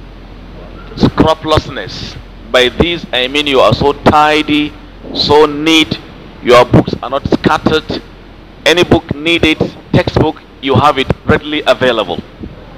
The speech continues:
That is going to be a pointer that you are serious. Number three, keeping good company.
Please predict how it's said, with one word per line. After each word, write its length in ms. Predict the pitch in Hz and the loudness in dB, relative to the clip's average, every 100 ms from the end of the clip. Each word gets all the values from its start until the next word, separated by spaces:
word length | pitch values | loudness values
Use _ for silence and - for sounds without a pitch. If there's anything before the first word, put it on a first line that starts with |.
| - - - - | -18 -18 -16 2
That 180 | 151 151 | 4 4
is 120 | 131 | 2
going 360 | 147 147 147 | 6 6 6
to 100 | 147 | 2
be 100 | 127 120 | 0 0
a 60 | 120 | 0
pointer 480 | - 156 160 156 139 | 4 4 4 2 2
that 140 | 123 | 2
you 80 | 113 | 2
are 60 | 110 | 0
serious. 480 | 131 120 90 - - - - - - - - - - - - | 0 2 2 0 -6 -12 -18 -18 -18 -18 -18 -18 -18 -16 -2
Number 320 | 120 139 139 | 0 4 4
three, 420 | - - 180 175 - - | 4 4 2 -2 -4 -2
keeping 400 | 185 - 175 165 | 0 0 -4 0
good 240 | 170 - | 0 2
company. 460 | 151 156 143 113 | 2 0 -4 -6